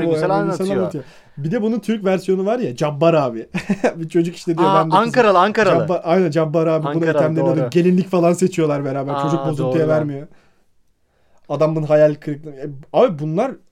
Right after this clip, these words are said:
Speaker 2: olma oranı çok düşük değil
Speaker 1: Hayır,
Speaker 2: ya.
Speaker 1: bir de şey
Speaker 2: Ha,
Speaker 1: varmış ya. <laughs> "Cabbar abi, boş ver bunları unutalım, biz konuşmaya devam edelim." demiş. <laughs>
Speaker 2: Arkadaş kalabiliriz.
Speaker 1: <laughs> Çok komik ya.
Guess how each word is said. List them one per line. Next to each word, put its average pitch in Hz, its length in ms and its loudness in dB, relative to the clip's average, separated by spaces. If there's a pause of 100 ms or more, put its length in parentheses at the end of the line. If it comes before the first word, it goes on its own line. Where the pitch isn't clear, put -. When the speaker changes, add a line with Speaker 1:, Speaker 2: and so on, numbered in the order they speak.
Speaker 2:
olma 147 280 -2
oranı 208 280 0
çok 185 200 -10
düşük 208 280 -8
değil 240 120 -2
Speaker 1:
Hayır, 226 160 2
Speaker 2:
ya. 196 60 -2
Speaker 1:
bir 202 60 -4
de 214 100 2
şey - 180 4
Speaker 2:
Ha, 208 60 2
Speaker 1:
varmış 214 300 2
ya. 139 220 0 (260)
<laughs> - 280 -12
"Cabbar 180 400 2
abi, 160 320 2 (260)
boş 214 220 4
ver 202 140 4
bunları 202 240 0
unutalım, 208 320 0
biz 185 80 -8
konuşmaya 202 440 2
devam 196 260 6
edelim." 160 300 0
demiş. 151 220 -4 (440)
<laughs> - 420 0
Speaker 2:
Arkadaş 196 500 2
kalabiliriz. 185 560 2 (840)
Speaker 1:
<laughs> 226 800 -6
Çok 220 260 -8
komik 214 340 -8
ya. 160 220 -12